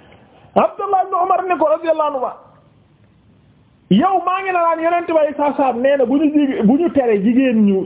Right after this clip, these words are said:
ji-, euh, jaamu Yàlla yu jigéen ñi, jàkkaay Yàlla yi." Mu ne ko, "Yow maa ngi la naan Yonent bi alayhi salaatu wa salaam nee na bu leen tere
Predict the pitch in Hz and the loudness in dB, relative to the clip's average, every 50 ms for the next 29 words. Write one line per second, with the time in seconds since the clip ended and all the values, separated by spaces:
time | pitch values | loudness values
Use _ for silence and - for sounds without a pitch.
0 | - 156 151 160 202 196 175 185 175 170 170 165 147 147 170 160 151 147 180 196 | -2 -2 0 0 2 2 2 4 4 4 2 0 0 0 2 2 4 4 4 4
1 | 208 214 214 202 208 196 190 190 190 180 180 165 151 180 160 170 165 151 147 139 | 4 2 0 0 0 0 2 2 0 0 -2 -2 -4 -2 0 2 0 0 0 -2
2 | 131 151 190 196 - - 202 190 180 180 180 170 165 156 147 156 220 311 - - | 0 0 0 -2 -2 -2 -2 0 2 2 2 0 0 0 0 0 -2 -4 -8 -14
3 | - - - _ - - _ _ - - - - _ _ _ _ _ _ - - | -20 -20 -20 _ -20 -20 _ _ -20 -20 -20 -20 _ _ _ _ _ _ -20 -20
4 | - - - - - - - - - - 233 247 311 339 349 370 370 370 359 370 | -20 -20 -20 -20 -20 -20 -20 -20 -6 -2 0 2 2 2 2 0 0 0 0 0
5 | 359 359 349 370 359 359 370 370 370 370 370 359 359 359 359 359 359 359 370 370 | 2 2 2 2 0 0 0 0 0 0 0 0 0 0 0 2 2 2 2 0
6 | 359 330 359 359 359 349 359 370 359 359 359 330 349 339 349 349 339 349 359 349 | 0 0 0 0 2 0 0 2 2 2 2 2 2 0 0 0 -2 -2 -2 -2
7 | 349 349 - 339 339 359 359 359 349 339 359 370 381 381 381 381 - - - - | -2 0 0 0 0 0 0 0 0 0 0 0 0 0 -2 -4 -8 -10 -8 0
8 | 247 320 392 415 415 381 381 370 - - - 370 339 381 415 | 2 2 4 4 2 -2 -2 -6 -6 -2 0 0 0 0 -4